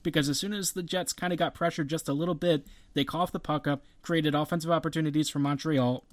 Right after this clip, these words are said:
and the defense basically just evaporated. Winnipeg was playing helter-skelter hockey the entire night, and it did not get better throughout any of the three periods. The first period was super funny, though, because eventually,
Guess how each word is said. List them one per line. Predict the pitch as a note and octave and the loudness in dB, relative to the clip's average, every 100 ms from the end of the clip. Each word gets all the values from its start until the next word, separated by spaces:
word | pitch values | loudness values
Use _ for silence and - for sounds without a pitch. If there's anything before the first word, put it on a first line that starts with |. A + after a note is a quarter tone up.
| - | -8
and | D#3+ D#3+ | -2 0
the | |
defense | C#3+ G#3 G#3+ F#3 - | 2 0 0 -2 0
basically | F3 D3+ F3 | 0 0 0
just | D3 D3+ - | 0 0 0
evaporated. | C3 C#3 C#3 A#2+ G#2+ A#2+ | 2 2 2 -2 -2 -4
Winnipeg | D3 E3 E3+ D#3 | -4 0 0 0
was | C#3 C#3 B2 - | 2 2 2 -2
playing | - D#3 C#3+ | -2 0 2
helter-skelter | C3 D#3+ D#3 - D#3 D3 C3+ | 2 0 -2 -2 0 0 0
hockey | C#3 C#3 D3+ | 0 2 2
the | C#3 C3+ | 4 4
entire | - D3+ C#3 | 2 2 4
night, | C3 C3 C3+ | 4 2 0
and | D3 C3+ C#3 | 0 0 2
it | C3 | 0
did | D3+ D3+ | 0 2
not | D#3+ D3+ | 0 0
get | D3 - | -4 -2
better | C#3 C#3 | 0 0
throughout | - C3+ B2+ - | 2 2 0 0
any | C#3+ D3 | 2 2
of | C3+ | 2
the | C3+ | 0
three | C#3+ C3 | 0 0
periods. | C#3 B2+ A2+ - - - - - | 2 0 0 -4 -8 -10 -16 -4
The | D#3 | -2
first | A3 A#3+ - | 0 -2 -2
period | G3 F#3 F3+ E3 | 0 0 -2 -2
was | D3 | -2
super | - E3+ | -2 -4
funny, | D#3 D#3 E3 | -2 0 2
though, | F3 | 2
because | D#3 C#3+ C#3 | 0 0 -2
eventually, | C3+ D3 D3+ C#3 | 0 0 2 0